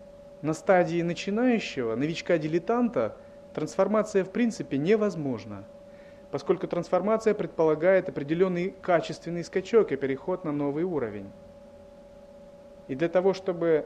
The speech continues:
этот скачок и переход произошел, нам необходимо достигнуть определенного уровня, и это как минимум уровень мастерства. Наконец, от мастера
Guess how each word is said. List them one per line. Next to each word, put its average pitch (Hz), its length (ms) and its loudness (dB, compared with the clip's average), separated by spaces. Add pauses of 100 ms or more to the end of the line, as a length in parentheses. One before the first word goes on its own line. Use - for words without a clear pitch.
этот 175 260 -2
скачок 170 640 -2
и - 100 -12
переход 160 500 -2
произошел, 147 680 -4 (640)
нам 175 260 0
необходимо 180 800 0
достигнуть 180 720 -2
определенного 165 720 -4
уровня, 113 560 -4
и 147 60 -4
это 151 380 -2
как 139 240 -8
минимум 202 460 -2
уровень 143 320 0
мастерства. 143 680 -8 (1700)
Наконец, 190 580 0 (140)
от 143 160 -8
мастера 156 640 -4